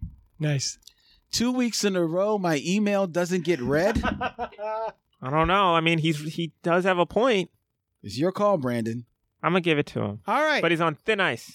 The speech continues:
Speaker 1: All right. Brandon has to read the email.
Speaker 2: All right.
Speaker 3: Should we, I don't know how to read, guys. Wh-, where do I start?
Speaker 1: <laughs>
Speaker 3: I can if you want.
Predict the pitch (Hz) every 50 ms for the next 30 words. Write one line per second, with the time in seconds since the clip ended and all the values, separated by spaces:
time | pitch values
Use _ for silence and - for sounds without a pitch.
0 | - - 233 254 240 190 170 247 269 277 269 262 262 247 - 254 247 247 220 247
1 | 247 240 233 214 190 160 135 - - - - - - - - - - _ - -
2 | - - - - 127 135 147 165 190 214 196 156 - - - - - - - -
3 | - - - - - - - - _ _ - _ _ _ _ _ _ - - -
4 | - _ _ _ _ _ _ - - _ _ _ _ _ _ _ _ _ _ _
5 | _ _ _ _ _ _ _ _ _ _ _ _ _ _ _ _ _ _ _ _
6 | - - - 156 147 180 190 185 - - 175 180 196 208 214 208 214 220 208 214
7 | 208 208 196 190 220 233 208 165 - 160 160 165 160 - - 175 175 170 165 175
8 | 190 208 214 214 208 208 - - 214 208 214 - - 143 117 277 254 - - -
9 | - 277 - - - - - - - _ _ - - - - - - - - -
10 | - - - - - - - - - - - - 175 - - 196 220 247 269 269
11 | 240 247 247 247 277 294 254 - -